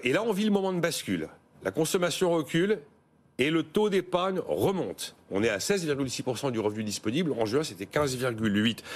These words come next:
Regardez, vous prenez le livret A, le L D D S. On a passé les cinq cents milliards d'euros d'encours. La Banque de France nous dit qu'elle a jamais vu autant de cash accumulé sur les comptes courants qui pourtant ne, ne, ne sont pas rémunérés.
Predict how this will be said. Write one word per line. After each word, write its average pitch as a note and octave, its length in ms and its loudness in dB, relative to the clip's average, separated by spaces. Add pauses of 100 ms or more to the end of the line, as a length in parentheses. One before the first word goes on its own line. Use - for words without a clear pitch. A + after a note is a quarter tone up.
(160)
Regardez, F3 240 2
vous C#3+ 120 0
prenez C#3+ 240 2
le C#3+ 60 0
livret D#3+ 320 2
A, C#3+ 120 0
le G#2+ 120 0
L F#2+ 140 2
D F#2+ 100 0
D G2 120 2
S. - 340 -4 (560)
On A2+ 60 4
a A#2+ 80 4
passé D3+ 300 0
les C3+ 80 2
cinq F#3 160 -4
cents F#3+ 160 -2
milliards F3 320 2
d'euros D#3+ 240 2
d'encours. D3 440 0 (300)
La - 60 -8
Banque A2+ 180 2
de C3+ 60 2
France D#3 280 -4
nous D3 80 0
dit E3 140 2
qu'elle D3+ 140 2
a A#2 60 2
jamais C#3+ 200 2
vu D#3+ 140 0
autant F3 400 2
de G3+ 80 4
cash E3+ 320 -2
accumulé C#3+ 420 2
sur C3+ 140 0
les B2 100 2
comptes B2 180 0
courants B2+ 320 0 (280)
qui - 120 -4
pourtant C#3+ 400 0
ne, A#2+ 140 2 (300)
ne, F2+ 440 0
ne G2 120 -2
sont A2+ 120 -4
pas D3+ 140 0
rémunérés. C3 540 2